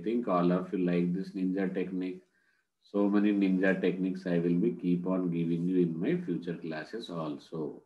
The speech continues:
Okay, so try to concentrate till the last.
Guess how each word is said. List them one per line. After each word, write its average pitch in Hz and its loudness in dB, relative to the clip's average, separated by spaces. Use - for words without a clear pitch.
Okay, - -2
so 87 -6
try 92 2
to 107 0
concentrate 92 0
till 87 2
the 90 0
last. 76 -4